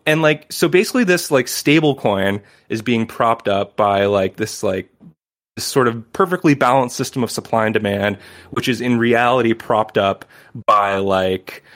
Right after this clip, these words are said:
just, like, pumping money into it and trying to, like, make the market yourself. And also, like, uh, with what are called, like, bribes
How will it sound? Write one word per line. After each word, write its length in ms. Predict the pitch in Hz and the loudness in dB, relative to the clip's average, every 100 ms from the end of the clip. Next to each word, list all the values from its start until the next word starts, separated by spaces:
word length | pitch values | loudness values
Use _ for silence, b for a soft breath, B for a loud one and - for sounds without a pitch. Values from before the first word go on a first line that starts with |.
| b b - | b b -4
just, 200 | 120 - | -2 0
like, 320 | 98 92 _ | -2 -2 _
pumping 440 | - 135 135 131 117 | -4 -2 2 2 2
money 600 | 107 104 101 101 98 - | 2 2 0 0 -2 -4
into 420 | 117 107 - 113 98 | -2 -2 -2 -2 0
it 320 | 95 95 - | 0 -2 -2
and 160 | 104 101 | -4 -4
trying 380 | - 101 104 | -2 0 0
to, 100 | 104 | 0
like, 220 | 107 95 104 | 0 0 0
make 240 | 104 101 | -2 -2
the 80 | 101 | -4
market 640 | 95 92 - 92 90 - _ | -4 -4 -2 0 -2 -4 _
yourself. 720 | - 175 - 143 101 98 - - b b b | -6 -4 0 2 2 0 -6 -20 b b b
And 120 | 113 110 | -2 0
also, 400 | 117 123 131 110 | 0 0 0 2
like, 420 | 101 95 - _ - | 2 0 -4 _ -2
uh, 280 | 107 104 104 | 2 2 0
with 200 | 117 - | -2 0
what 120 | 107 | 0
are 100 | 101 | 0
called, 260 | - 104 104 | 0 -2 0
like, 240 | 92 - | -2 -4
bribes 960 | 123 104 113 107 113 98 92 104 - | -14 -6 0 2 2 0 -2 -6 -12